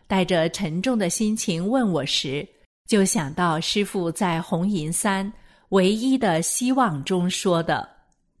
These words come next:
：“大法图是众生得救的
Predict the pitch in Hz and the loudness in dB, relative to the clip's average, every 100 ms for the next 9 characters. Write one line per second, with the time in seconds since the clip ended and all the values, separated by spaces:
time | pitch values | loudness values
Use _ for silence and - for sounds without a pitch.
0 | _ _ _ _ _ _ - 226 190 175 | _ _ _ _ _ _ -2 2 2 0
1 | 160 135 - 175 170 180 208 - 233 202 | -2 0 -2 0 2 4 2 2 0 0
2 | 277 208 175 240 220 226 226 160 185 - | 0 0 0 2 2 0 0 0 0 2
3 | 285 196 175 143 135 | 2 2 2 0 -2